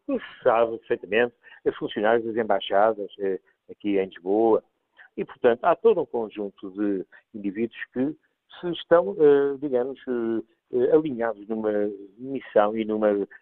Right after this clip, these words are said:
versão, eh, moderada do Islão. Ora, eh, não tenho, isto é, tenho algumas dúvidas que o mesmo vá acontecer com o pessoal de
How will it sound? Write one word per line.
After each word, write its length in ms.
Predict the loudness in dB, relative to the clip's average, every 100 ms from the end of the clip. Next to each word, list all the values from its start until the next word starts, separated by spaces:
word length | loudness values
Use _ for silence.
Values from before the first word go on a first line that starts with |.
| 0
versão, 560 | 2 2 2 2 0 -8 _ _ _
eh, 180 | 4 4
moderada 560 | 4 2 4 2 2 -2
do 100 | -2
Islão. 280 | -4 -10 -12 _ -20 -20 _ _ _ _
Ora, 240 | 2 4 2 _ _ _
eh, 640 | 4 6 6 4 2 0 -2 -10 -12
não 340 | -2 -2 -2 -2
tenho, 480 | 0 0 -2 -10 -10
isto 180 | -6 0
é, 60 | 2
tenho 260 | 2 2
algumas 380 | 2 0 -2 -2
dúvidas 420 | -4 -4 -6 -6 -8 -4
que 260 | 0 2 0 _ _ _ _
o 100 | -2
mesmo 280 | 2 2 2
vá 180 | 2 2
acontecer 540 | 2 -4 -2 -2 -2 0
com 160 | -2
o 60 | -2
pessoal 380 | -4 2 2 2
de 240 | -2 -4